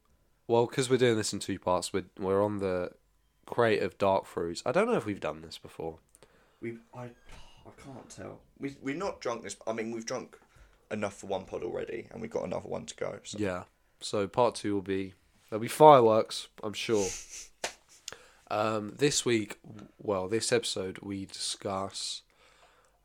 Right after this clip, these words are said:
Speaker 1: loads of films we've
Speaker 2: Just
Speaker 1: watched
Speaker 2: so
Speaker 1: and
Speaker 2: many
Speaker 1: movie
Speaker 2: films.
Speaker 1: news. That's about it. And then,
Speaker 2: Yeah.
Speaker 1: uh,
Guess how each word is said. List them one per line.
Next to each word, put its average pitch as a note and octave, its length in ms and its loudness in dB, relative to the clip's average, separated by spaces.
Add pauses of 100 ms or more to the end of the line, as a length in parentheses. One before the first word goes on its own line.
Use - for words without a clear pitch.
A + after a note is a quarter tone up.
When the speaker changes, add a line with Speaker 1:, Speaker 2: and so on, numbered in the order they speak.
(120)
Speaker 1:
loads G2+ 260 -6
of G2+ 60 -12
films C3+ 460 10
we've A#2 100 -4
Speaker 2:
Just A#2+ 100 2
Speaker 1:
watched A#2 240 6 (140)
Speaker 2:
so A2+ 100 -8
Speaker 1:
and G#2+ 240 2
Speaker 2:
many A#2 140 4
Speaker 1:
movie B2 160 2
Speaker 2:
films. F2 140 -6
Speaker 1:
news. E2+ 180 -10
That's G#2 220 -2
about F#2+ 280 -6
it. F2+ 300 -6 (100)
And F#2+ 200 -12
then, F#2+ 180 -6
Speaker 2:
Yeah. F#2+ 60 -4
Speaker 1:
uh, F#2+ 240 -8